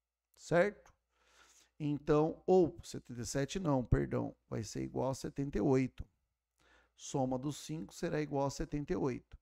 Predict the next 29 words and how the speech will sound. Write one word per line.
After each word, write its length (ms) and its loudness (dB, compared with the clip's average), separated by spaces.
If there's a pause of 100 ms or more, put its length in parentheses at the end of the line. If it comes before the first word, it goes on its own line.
(420)
E 120 4
a 100 8
resposta 760 2
seria 320 2
equivalente 720 -2
à 180 2
soma 440 -4
do 160 -4
seis 600 -4 (680)
menos 480 2
a 80 2
soma 320 -2
do 120 -4
cinco, 420 -4
ou 100 2
seja, 600 -2 (880)
noventa 600 4
e 80 2
três 440 0
menos 400 0
setenta 400 -2
e 20 4
oito, 460 2 (580)
que 80 -2
ao 120 4
invés 420 2
de 80 -20
dezesseis 640 -2
dará 480 2